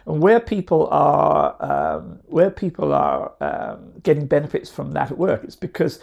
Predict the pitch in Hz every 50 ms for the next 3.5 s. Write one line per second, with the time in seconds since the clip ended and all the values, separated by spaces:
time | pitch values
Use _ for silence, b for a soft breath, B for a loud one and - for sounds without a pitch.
0 | B B B B - 151 151 139 143 170 196 220 196 - 175 139 131 135 - -
1 | - - - - - - - - - - - - 170 - - b b b b b
2 | b b b b _ - 139 139 147 151 143 147 147 147 - - 151 175 175 -
3 | 156 151 - 139 - - - 92 -